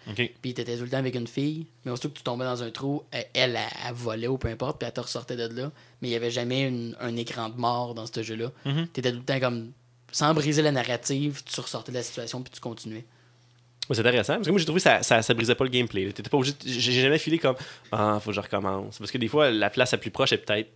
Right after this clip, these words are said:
Speaker 3: dans un autre coin, fait que c'était pas passé par là, ou tu sais, il t'amène vraiment dans le, le, l'endroit le plus proche, il te laisse là, puis il continue.
Speaker 2: Mm.
Speaker 3: Fait que tu, tu reviens des fois par une autre porte différente, ça peut changer ton, ton approche un petit peu du, du level.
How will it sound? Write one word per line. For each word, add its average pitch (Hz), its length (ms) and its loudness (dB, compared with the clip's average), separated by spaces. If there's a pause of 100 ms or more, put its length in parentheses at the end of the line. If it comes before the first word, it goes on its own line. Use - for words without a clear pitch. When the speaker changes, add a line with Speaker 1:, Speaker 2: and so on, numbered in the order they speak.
(600)
Speaker 3:
dans 110 300 0
un 107 140 4
autre 110 180 2
coin, 123 320 4
fait 123 80 -4
que 107 80 -4
c'était 110 180 -6
pas - 120 0
passé - 240 -2
par 98 180 -2
là, 135 400 4
ou 123 100 0
tu 120 120 -8
sais, 127 40 -4
il 117 60 -8
t'amène 123 220 4
vraiment 135 160 4
dans 127 100 6
le, 107 80 0 (220)
le, 101 240 -2
l'endroit 107 260 0
le 131 60 -2
plus 127 100 -6
proche, 120 380 0
il 101 40 -10
te - 80 -2
laisse 113 160 0
là, 117 140 0
puis 110 160 -6
il - 20 -12
continue. 104 400 -4 (680)
Speaker 2:
Mm. - 80 -6
Speaker 3:
Fait - 80 2
que - 80 -8
tu, 110 100 -2
tu - 140 -4
reviens 110 340 0
des 110 60 -2
fois 107 100 -4
par 101 140 -2
une 101 80 0
autre 104 120 -2
porte 104 200 -2
différente, 104 440 -2
ça - 80 -6
peut - 80 -8
changer 107 320 0
ton, 98 220 -6
ton 101 160 -4
approche 110 320 -4
un 107 80 0
petit - 140 -10
peu 117 140 -2
du, 104 280 -6
du 107 100 -2
level. 104 340 4